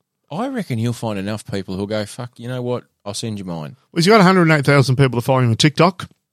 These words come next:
Speaker 1: Of course he does.
Speaker 2: So that's where it,
Speaker 1: 'Cause
Speaker 2: what, that's where a bit of it started from.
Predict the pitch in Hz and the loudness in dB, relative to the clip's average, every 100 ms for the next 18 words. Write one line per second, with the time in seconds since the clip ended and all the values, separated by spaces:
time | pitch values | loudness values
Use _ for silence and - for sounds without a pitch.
0 | _ _ _ - - - 392 302 330 285 | _ _ _ -18 -6 4 4 4 4 4
1 | 247 127 127 143 143 139 139 131 - 147 | 6 6 8 6 4 4 6 6 4 2
2 | 143 - 139 143 147 131 131 123 - - | 0 0 0 2 2 4 4 2 0 2
3 | 135 131 120 113 - 131 185 | 4 4 4 2 2 4 4